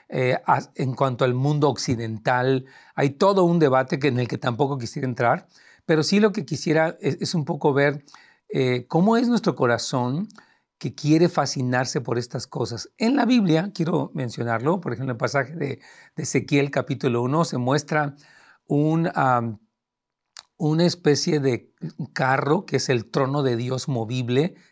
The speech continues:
que tiene ruedas y que tiene seres vivientes y que tienen una especie de cascos, etcétera. Pero la Biblia claramente habla de la gloria de Dios visitando una región,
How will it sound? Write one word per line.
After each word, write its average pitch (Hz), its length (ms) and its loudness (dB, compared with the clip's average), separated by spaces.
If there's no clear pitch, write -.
que 139 120 -6
tiene 135 300 2
ruedas 127 720 2
y 120 40 -14
que 117 100 0
tiene 123 240 -4
seres 117 340 -4
vivientes 123 800 -4
y 139 80 -8
que 131 120 0
tienen 123 540 0
una 139 100 -2
especie 131 340 2
de 120 120 -2
cascos, - 540 -4
etcétera. 120 500 -4
Pero 208 340 2
la 160 180 4
Biblia 196 220 2
claramente 170 480 2
habla 160 200 2
de 139 260 -2
la 135 200 2
gloria 151 640 2
de 151 160 0
Dios 131 520 -2
visitando 143 840 -2
una 151 260 0
región, 135 720 -2